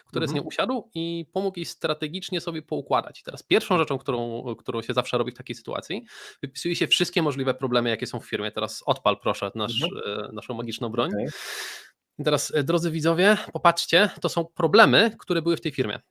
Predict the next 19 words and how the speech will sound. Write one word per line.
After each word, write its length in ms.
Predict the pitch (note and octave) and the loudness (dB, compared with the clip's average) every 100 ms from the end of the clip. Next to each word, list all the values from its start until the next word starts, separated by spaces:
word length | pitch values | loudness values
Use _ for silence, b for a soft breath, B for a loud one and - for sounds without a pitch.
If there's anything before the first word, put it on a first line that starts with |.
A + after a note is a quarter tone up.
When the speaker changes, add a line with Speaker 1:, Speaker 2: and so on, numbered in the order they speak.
| _ _ - | _ _ -12
Speaker 1:
I 80 | D3 | -8
tak 200 | - A3 | 4 4
Speaker 2:
Mhm. 120 | F3 | 6
Speaker 1:
zwykle 300 | F3+ F#3+ E3+ | 4 6 2
wygląda 580 | D#3+ E3 E3+ C3 B2+ B2 | 2 0 2 2 2 2
dla 220 | A#2+ F3+ | 2 2
nas 120 | D#3 | 0
jako 160 | C#3+ C3+ | -6 -8
przedsiębiorców 640 | C#3 - C#3 D3 D#3+ D3+ | -8 -6 -2 -2 -4 -6
myślenie 560 | D3 - D#3 D3+ D3+ D#3 _ | -6 2 2 4 0 -4 _
o 80 | C3+ | -6
naszej 260 | B2+ C3 A#2+ | -4 -4 -2
firmie. 280 | C3 G2+ - _ _ - | -2 -2 -8 _ _ -6
Jest 300 | B2+ - _ _ | -6 -6 _ _
sieberdziesiąt 640 | - E3 D3 C#3+ G#3 D#3 D3 | -6 -2 -2 0 -2 -2 -6
tysięcy 360 | C3+ C#3 C#3+ | -4 -2 0
rzeczy 200 | C3 C3 | -2 -2
do 100 | C3+ | -6
zrobienia, 480 | A#2+ B2 B2+ F3 B3 | -4 -4 0 0 -2